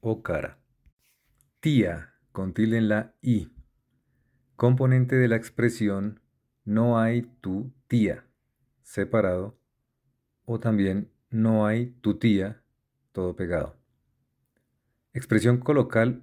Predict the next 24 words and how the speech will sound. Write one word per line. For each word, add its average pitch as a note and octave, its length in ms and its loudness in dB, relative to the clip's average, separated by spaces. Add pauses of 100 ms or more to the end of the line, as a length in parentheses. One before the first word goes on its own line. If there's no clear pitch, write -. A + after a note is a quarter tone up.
(140)
coloquial, G2+ 760 -2
usada A#2+ 420 0
para A#2+ 220 2
dar G2 120 0
a A#2+ 40 0
entender G2+ 500 -2
a A2 160 2
alguien G#2+ 360 -2
que F#2+ 140 -8
no F#2 140 -4
debe G#2+ 200 -2
tener F#2+ 280 -4
esperanza F#2+ 580 -4
de G#2 100 -4
conseguir F2 440 -4
lo G#2+ 120 -6
que - 120 -2
desea G#2+ 480 0 (400)
o B2+ 160 4
de B2+ 140 4
evitar G2+ 500 -2
lo F#2+ 180 -6
que F#2+ 140 -8
teme. D2 400 -12